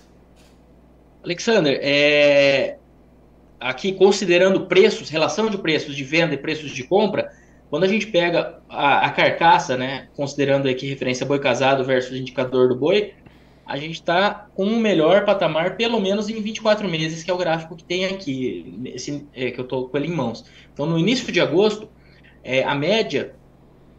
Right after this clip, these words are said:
a, a, uma carcaça, em média, paga cento e seis vírgula oito por cento do boi gordo,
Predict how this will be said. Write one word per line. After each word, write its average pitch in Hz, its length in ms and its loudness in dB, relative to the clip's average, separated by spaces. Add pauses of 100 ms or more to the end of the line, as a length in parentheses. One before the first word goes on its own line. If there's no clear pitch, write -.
(580)
a, 123 380 -4
a, 135 60 -2
uma 156 160 -4
carcaça, 165 500 0
em 240 40 2
média, 196 360 0
paga 185 260 -4
cento 226 280 -8
e 202 40 -6
seis 190 380 -2
vírgula 175 420 -4
oito 190 340 -2
por 165 160 -6
cento 190 380 -4
do 196 220 -6
boi 202 160 0
gordo, 143 380 -2